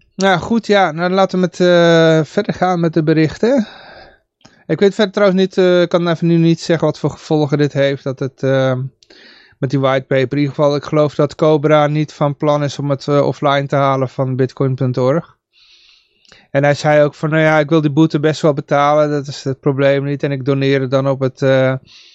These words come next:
het adres." Want mocht er boete komen, dan doneert hij dat op het... eh,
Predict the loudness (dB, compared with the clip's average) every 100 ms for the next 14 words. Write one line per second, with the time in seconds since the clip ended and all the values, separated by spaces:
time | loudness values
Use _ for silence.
0 | _ -20 -8 -4 0 2 2 0 -2 -10
1 | -6 -4 0 -2 -2 -2 0 -2 -2 0
2 | 0 0 -2 -2 -2 0 2 2 0 0
3 | -2 -2 -4 -6 -6 -2 2 2 2